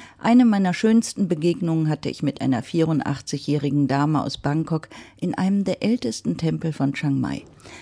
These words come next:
Wir kamen ins Gespräch und sie sagte, dass ihr Mann auf den Tag vor neun Jahren gestorben war. Als ich sie fragte, ob sie darüber noch traurig sei, lächelte sie mich an wie ein etwas zurückgebliebenes Kind.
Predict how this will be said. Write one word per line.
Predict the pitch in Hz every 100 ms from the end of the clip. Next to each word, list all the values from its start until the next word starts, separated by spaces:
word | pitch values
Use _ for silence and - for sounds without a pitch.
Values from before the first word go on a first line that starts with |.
| - -
Wir | 143
kamen | 156 160
ins | 147 151
Gespräch | 160 - - 226 214
und | 190
sie | 185
sagte, | 185 185 -
dass | 175 180 -
ihr | 170
Mann | 185 214 -
auf | 143
den | 151 147
Tag | 175 190 -
vor | - 156
neun | 160 180 185
Jahren | 165 143 143
gestorben | 143 151 - 107 87 127 104
war. | 95 - - - - - - -
Als | 202 -
ich | 208
sie | -
fragte, | 175 - 160 165 - 202 196
ob | -
sie | 180
darüber | 180 180 180
noch | 170 -
traurig | - 196 233 208 180
sei, | - 170
lächelte | 165 175 175 160 165
sie | 160
mich | 170 165 -
an | 170 170 165
wie | 175
ein | 160
etwas | - 170 -
zurückgebliebenes | - 180 - 165 175 165 165 160
Kind. | - 196 151